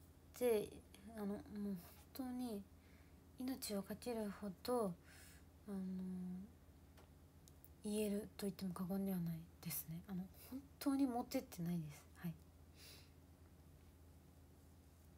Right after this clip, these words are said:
さやたん、だるまありがとうございます。うん。うん、そう。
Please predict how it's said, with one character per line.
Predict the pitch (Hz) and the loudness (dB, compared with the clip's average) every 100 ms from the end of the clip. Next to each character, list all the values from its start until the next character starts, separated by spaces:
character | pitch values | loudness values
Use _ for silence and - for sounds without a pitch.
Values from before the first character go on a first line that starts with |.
| - - - - - - - - - | -18 -18 -16 -14 -14 -16 -18 -2 12
さ | 359 | 12
や | 349 320 - | 12 12 12
た | 226 202 | 12 12
ん、 | 180 - - | 10 2 4
だ | 208 220 | 6 8
る | 233 | 6
ま | 214 | 4
あ | |
り | 262 | 6
が | 381 | 6
と | 381 349 | 6 4
う | |
ご | 330 | 4
ざ | |
い | 330 | 2
ま | |
す。 | 320 320 320 320 - - - - - - - - - - - - - - - - - - - - - - 185 180 - - - - - - - - - - - - - - - - - - - - - - - - - - - - - - - - - - - - - 214 | 2 0 -2 -2 -12 -16 -16 -18 -18 -18 -18 -18 -18 -18 -18 -18 -18 -18 -18 -18 -18 -18 -18 -18 -18 -12 -8 -8 -12 -18 -18 -18 -18 -18 -18 -18 -18 -18 -18 -18 -18 -16 -16 -14 -16 -16 -18 -18 -18 -18 -18 -16 -16 -16 -16 -16 -16 -16 -16 -16 -18 -16 -16 -16 -8 -4
う | |
ん。 | 196 | -2
う | |
ん、 | 190 | 0
そ | |
う。 | 262 | -2